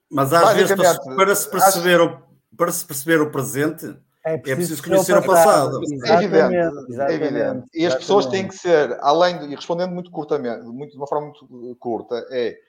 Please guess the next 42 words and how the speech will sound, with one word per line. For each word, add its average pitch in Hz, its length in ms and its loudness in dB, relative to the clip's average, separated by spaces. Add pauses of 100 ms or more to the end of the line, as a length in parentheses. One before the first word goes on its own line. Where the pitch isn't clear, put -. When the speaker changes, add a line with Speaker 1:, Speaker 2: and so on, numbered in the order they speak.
Speaker 2:
claro 196 240 0
que - 80 -12
sim, 147 260 -12
deve 135 160 -4
haver 139 120 -2
um 135 60 -6
período 131 280 -8
mínimo 110 360 -12
para 110 120 -12
se, - 180 -20
para, 117 120 -14
para 110 140 -14
nos 107 140 -18
candidatarmos 101 560 -12
a 98 40 -10
alguma 92 300 -10
coisa 90 340 -18
dentro 95 320 -12
de 87 60 -20
Vitória, 85 500 -18 (460)
mas 135 220 -6
é 190 140 -2
preciso 160 580 -12
esmiuçar 151 720 -4
e 139 40 -6
perceber 143 280 -14
quem 135 100 -8
é 127 80 -8
que 127 60 -20
está 131 180 -6
por - 140 -20
trás 117 260 -6
das 101 140 -16
candidaturas. 95 560 -20
Speaker 3:
Exato. 104 240 -14 (240)
Speaker 2:
Ver 139 100 0
o 160 60 2
Speaker 3:
Agora, 190 160 8
Speaker 2:
caráter - 260 4
Speaker 3:
antes, 113 100 -14
Speaker 2:
das - 120 -20
pessoas. 90 300 -12